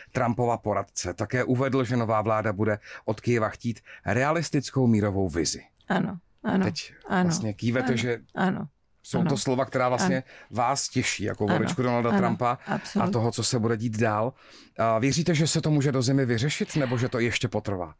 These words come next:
Speaker 2: Víte, já si myslím, že od začátku to, co je nešťastné, je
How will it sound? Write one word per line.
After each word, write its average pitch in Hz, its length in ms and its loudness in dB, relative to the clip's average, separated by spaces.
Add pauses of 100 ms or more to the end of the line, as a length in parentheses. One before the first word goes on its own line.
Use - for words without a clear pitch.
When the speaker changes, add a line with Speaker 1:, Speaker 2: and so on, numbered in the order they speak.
(380)
Speaker 2:
Víte, 202 460 0
já 190 200 2
si 226 160 0
myslím, 185 360 2
že 180 200 -2 (360)
od 190 240 -4
začátku 170 720 -2 (340)
to, 170 140 -4
co - 160 -2
je 180 160 4
nešťastné, 165 800 0
je 170 260 0